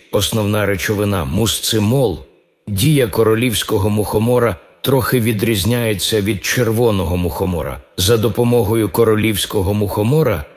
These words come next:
ви зможете позбутися шкідливих звичок і залежностей, стабілізувати та покращити ваш сон,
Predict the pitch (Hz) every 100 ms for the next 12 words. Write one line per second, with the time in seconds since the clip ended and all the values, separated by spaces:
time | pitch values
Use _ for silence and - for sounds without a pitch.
0 | _ 110 131 113 135 120 107 113 92 117
1 | 107 131 117 113 120 110 - 120 104 123
2 | 110 87 95 131 101 120 92 120 110 117
3 | 117 113 - - - 87 71 - - -
4 | 120 113 113 117 107 113 123 117 110 120
5 | 92 113 113 120 98 - 104 85 98 101
6 | 92 - 127 143 139